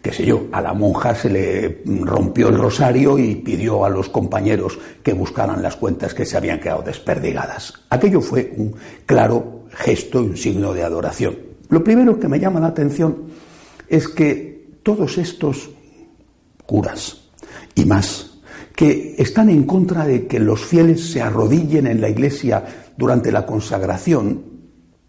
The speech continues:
han quitado en muchas iglesias los reclinatorios para que no puedan arrodillarse, y les critican y se meten con ellos si alguno se atreve a arrodillarse, no se escandalicen, ni protesten, ni digan nada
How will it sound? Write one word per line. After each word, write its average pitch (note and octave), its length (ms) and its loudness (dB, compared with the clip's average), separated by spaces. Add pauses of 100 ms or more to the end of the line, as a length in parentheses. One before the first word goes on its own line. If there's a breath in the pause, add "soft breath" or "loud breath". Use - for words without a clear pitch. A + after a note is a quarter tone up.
(200)
han - 120 2
quitado F2+ 460 -2
en E2+ 80 -2
muchas E2 340 -4
iglesias F#2+ 440 -4
los F2+ 160 -2
reclinatorios F#2+ 720 -2
para E2 280 -4
que - 100 -4
no G2 160 0
puedan G2+ 280 -2
arrodillarse, G#2 840 -4 (360 loud breath)
y A#2 200 4
les A2 240 4
critican F#2+ 840 0
y F2 300 -4
se - 180 -6
meten A2 300 2
con G#2+ 160 0
ellos G2 260 0
si A#2+ 100 0
alguno A2 380 4
se - 140 -8
atreve G2 340 -4
a F2 40 -2
arrodillarse, A2 640 -2 (520 loud breath)
no A#2 240 4
se - 140 -2
escandalicen, F3+ 1120 -4
ni B2 220 2
protesten, - 680 -2
ni C#3+ 180 4
digan D3+ 400 2
nada - 520 -4